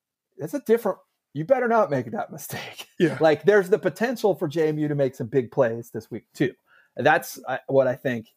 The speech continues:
Speaker 1: To me, it's like, if that big play comes in service of a game that J M U is mostly controlling, that's a really good sign for J M U. if that big play is sort of necessary, t-, you know,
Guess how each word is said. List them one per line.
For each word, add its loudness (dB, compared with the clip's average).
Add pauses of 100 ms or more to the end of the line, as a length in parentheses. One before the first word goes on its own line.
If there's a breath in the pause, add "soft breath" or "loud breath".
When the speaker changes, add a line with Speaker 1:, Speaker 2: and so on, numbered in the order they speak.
(400)
Speaker 1:
To -6
me, 4
it's -4
like, -2
if -4
that 0
big 2
play 4
comes -2
in -4
service 2
of 2
a -2 (340)
game 2
that 0
J 2
M 0
U 0
is -6
mostly 2
controlling, 0 (1300)
that's 4
a -2
really 6
good -2
sign -2
for -8
J -8
M -16
U. -18 (640)
if 0
that 2
big 2
play 4
is -2
sort 2
of -8
necessary, -2 (1120)
t-, -18
you 2
know, -4